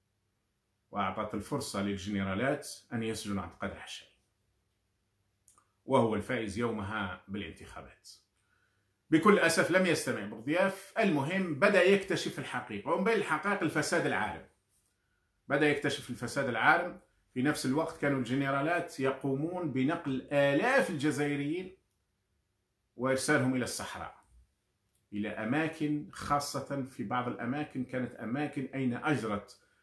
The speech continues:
فرنسا الاستعمارية أجرت تجاربها النووية والجرثومية والكيميائية،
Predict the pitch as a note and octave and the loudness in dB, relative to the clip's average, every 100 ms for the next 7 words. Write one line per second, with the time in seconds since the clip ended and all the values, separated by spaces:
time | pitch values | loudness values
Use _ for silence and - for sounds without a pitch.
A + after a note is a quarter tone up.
0 | _ - B2 D#3 D3 A#2+ G#2 C3 - A#2 | _ -4 2 2 2 -2 -4 -6 -4 -2
1 | A#2 B2+ D3+ E3 - - _ _ _ _ | 0 0 -2 -6 -8 -16 _ _ _ _
2 | - C3+ A#2 C3 C#3 - A2+ A#2+ C#3 A#2+ | 0 0 2 2 2 0 0 2 0 0
3 | A#2+ A#2 B2+ B2+ C3+ C3+ - G#2 B2+ B2 | -2 -2 -2 -2 -2 0 -2 0 0 0
4 | B2 - A#2+ C3 B2+ A2+ A#2+ B2 B2 A2+ | -2 0 2 2 2 0 -4 -2 -2 -2
5 | G#2 F2 - | -2 -4 -10